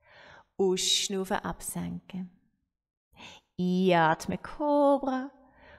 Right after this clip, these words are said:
Ausschnaufen, Hund, wo gegen Nabel schaut.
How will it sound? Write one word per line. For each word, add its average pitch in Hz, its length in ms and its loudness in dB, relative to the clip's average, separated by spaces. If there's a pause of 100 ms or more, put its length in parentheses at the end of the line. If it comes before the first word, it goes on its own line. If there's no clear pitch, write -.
(220)
Ausschnaufen, 190 1000 0
Hund, 165 560 -6 (300)
wo 269 220 0
gegen 262 380 4
Nabel 143 520 -4
schaut. - 760 -18